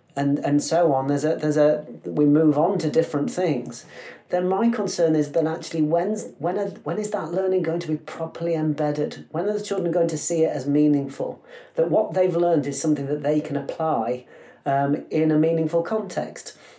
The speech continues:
And these routines, each of these routines, whether we're talking about routines for early years or routines for Key Stage one practice,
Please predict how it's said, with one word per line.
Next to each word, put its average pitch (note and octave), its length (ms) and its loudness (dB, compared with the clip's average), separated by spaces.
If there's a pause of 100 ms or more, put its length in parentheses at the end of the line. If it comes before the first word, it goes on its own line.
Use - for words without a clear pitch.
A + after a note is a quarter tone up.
(760)
And D#3+ 440 0
these F#3 440 0
routines, F3+ 600 2
each G#3+ 300 0
of D3+ 120 0
these D3 200 2
routines, D3+ 460 0
whether D3+ 200 2
we're D3+ 140 2
talking D3 240 -2
about C#3+ 220 -2
routines E3+ 520 0
for D#3+ 120 -4
early C#3 240 2
years F#3+ 360 2
or F3 280 0
routines E3+ 580 -2
for - 80 -6
Key D#3 180 0
Stage C#3 360 -4
one C#3 200 -2
practice, - 640 -6